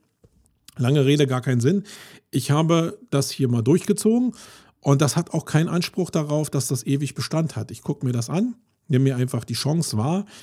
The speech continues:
und ich habe ein gutes Gefühl, dass das die richtige Entscheidung war und kann euch nur ans Herz legen, dass, wenn ihr in Richtung Content-Produktion aufgestellt seid und eine gewisse Größe erreicht habt,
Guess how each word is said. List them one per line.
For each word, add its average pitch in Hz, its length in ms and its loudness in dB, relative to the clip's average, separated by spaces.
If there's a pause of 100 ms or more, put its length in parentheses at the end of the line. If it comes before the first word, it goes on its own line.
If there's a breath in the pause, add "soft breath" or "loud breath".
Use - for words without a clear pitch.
(280 loud breath)
und 147 100 2
ich 143 80 2
habe 190 140 2
ein 170 60 4
gutes 185 280 0
Gefühl, 170 420 0
dass 143 160 -2
das - 140 -12
die 127 100 -4
richtige 131 300 -2
Entscheidung 110 500 -6
war - 180 -14
und 120 120 -12
kann 135 180 -4
euch 123 260 -4
nur 185 320 6
ans 156 180 -4
Herz 135 300 -4
legen, 170 240 0 (360 loud breath)
dass, 143 280 -2
wenn 151 140 2
ihr 139 100 2
in 127 80 0
Richtung 127 260 -2
Content-Produktion 123 1000 -4
aufgestellt 143 600 -4
seid 147 280 -2
und 135 80 -2
eine 123 100 -4
gewisse 117 320 -4
Größe 104 320 -2
erreicht 107 420 -6
habt, 147 220 -6